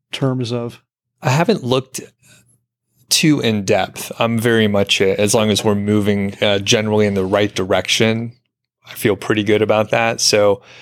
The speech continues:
Speaker 2: when I looked for additional data, it sure did look like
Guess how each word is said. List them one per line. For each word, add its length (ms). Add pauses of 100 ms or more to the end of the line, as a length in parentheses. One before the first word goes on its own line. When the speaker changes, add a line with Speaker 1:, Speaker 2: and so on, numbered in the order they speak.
(180)
Speaker 2:
when 380
I 760 (160)
looked 280
for 400 (280)
additional 500
data, 500 (520)
it 420
sure 320
did 140
look 280
like 480